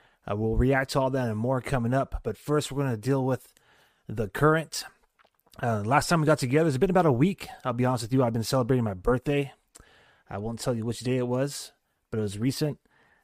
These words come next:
And, um, you know, some good times. So I took a little break from the podcast. And also, you know, it's been the same story. Sounds like Sharks have been losing up until, um,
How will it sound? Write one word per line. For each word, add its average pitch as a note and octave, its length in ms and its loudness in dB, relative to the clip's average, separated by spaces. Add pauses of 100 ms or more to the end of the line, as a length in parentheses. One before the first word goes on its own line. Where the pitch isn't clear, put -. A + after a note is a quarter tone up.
(140)
And, G#2 440 -4
um, G2 320 -4
you G2+ 100 -2
know, G#2 140 -2
some A2 180 -6
good A2 220 -2
times. C3+ 340 -2
So B2 80 -4
I G#2+ 40 -4
took B2 160 -6
a - 20 0
little A#2 140 0
break A#2+ 280 -2
from A2 220 -2
the G#2 80 -4
podcast. C3+ 640 -2 (720)
And D3+ 320 2
also, D3 380 4
you B2+ 160 4
know, A2+ 240 2 (260)
it's B2+ 160 2
been F3 140 2
the D#3 80 4
same D#3+ 260 4
story. B2 360 2
Sounds C3+ 180 2
like B2+ 80 0
Sharks B2+ 220 0
have A#2 100 -4
been A2 120 0
losing A#2+ 440 2 (240)
up A#2+ 160 -2
until, A2 440 0
um, F#2 360 -6